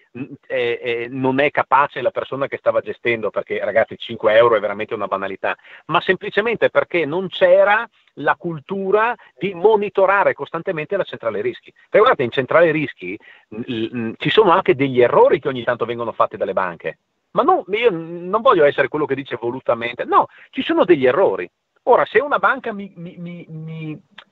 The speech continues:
mi segnala per un, eh, eh, erroneamente e lavoro con altre sei banche, ok? Eh, ragazzi, le altre sei banche vedono, vedono quella segnalazione là. Se io non la correggo perché non frequento la centrale rischi,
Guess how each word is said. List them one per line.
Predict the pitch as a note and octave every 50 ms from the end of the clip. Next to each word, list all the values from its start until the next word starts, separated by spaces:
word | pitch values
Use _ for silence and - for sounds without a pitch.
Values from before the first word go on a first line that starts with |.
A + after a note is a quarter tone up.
| _ _ _ _
mi | - D#3+ G3 -
segnala | - - G3+ F#3+ F#3 G#3 A3 B3 C4 A3+
per | - F#3 F3+
un, | F3+ F#3 F#3 F3+ E3+ D#3 C3+
eh, | A#2 C#3 C#3+ C3+ C3+ - C#3 C3
eh, | C3 C#3
erroneamente | - G3+ A3 A3+ G3+ G3+ G3 F3 D#3+ C#3+ B2 A#2 G#2+ G2 - _ - F2+ - _ _ _ _ _ _ _ _ _
e | - G3 G#3+ A#3 A#3 -
lavoro | E3+ F3 E3 F3+ A#3 C4 B3
con | - F#3 E3
altre | E3+ F#3+ G#3 G3 - -
sei | - - D#3+ F3 F3
banche, | C#3+ B2+ A#2 G#2 F#2+ F#2 E2+ - F#2 F2+ - _ _ _ _ _ _ _ _
ok? | A#2+ A2+ -
Eh, | A#2 G2 F#2+ F2+ - _ _ _ _ _ _ _ _ _ - - - - -
ragazzi, | - D#3+ F#3 F#3+ E3+ - C#3+
le | D3 D#3+ G#3+
altre | A3+ G#3 E3+ E3+
sei | C#3 - F3+ F#3+
banche | - - A2+ G2+ - G#2+
vedono, | G2 A2+ D3 D3+ D#3+ D3+ C#3+ - - -
vedono | - E3 F3 F#3 F#3 D#3+
quella | C#3 - C3+ C3
segnalazione | - - B2 A#2 A#2 A2 G#2 - - A2 F#2+ G#2+
là. | D#3+ D#3+ A2 - _ _ _ _ _ _
Se | - - -
io | F#3 A#3 C#4 C#4+
non | B3 G#3+ F#3+ E3+ D#3
la | D#3+ E3+
correggo | - - D#3+ C#3 C#3 D#3 F#3+ G#3 F#3+ G3+ E3+
perché | - C3+ B2+ - D#3+
non | D#3 C#3+ C3
frequento | - - B2 - - F3+ G3 - E3+
la | C#3
centrale | A#2+ - B2+ G#2 B2 C3+ C#3 B2
rischi, | B2 A#2 G2 - - - D#2+